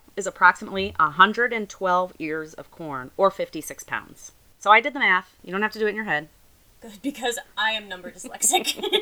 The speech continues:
Speaker 2: <laughs>
Speaker 1: Seven hundred and forty million bushels of corn is about eighty-three billion ears of corn.
Speaker 2: So they, they
Speaker 1: Every
Speaker 2: have
Speaker 1: year.
Speaker 2: enough.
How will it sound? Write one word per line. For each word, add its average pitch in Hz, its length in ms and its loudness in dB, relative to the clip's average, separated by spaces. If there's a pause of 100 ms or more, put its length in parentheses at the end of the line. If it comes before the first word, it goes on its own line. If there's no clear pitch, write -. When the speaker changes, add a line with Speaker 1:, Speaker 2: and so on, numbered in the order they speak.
(880)
Speaker 2:
<laughs> - 80 -20
Speaker 1:
Seven 359 480 4
hundred 285 400 -2
and 226 140 -4
forty 247 340 -8
million 277 600 2
bushels 233 460 -4
of 180 220 -10
corn 233 460 -2
is 208 200 -2
about 285 540 6
eighty-three 302 840 4
billion 208 600 8
ears 160 280 -10
of 143 140 -16
corn. 127 440 -14 (380)
Speaker 2:
So 330 280 -8
they, 359 120 -6 (300)
they 170 80 0
Speaker 1:
Every 160 140 -2
Speaker 2:
have 160 80 -2
Speaker 1:
year. 151 120 8
Speaker 2:
enough. 170 460 -8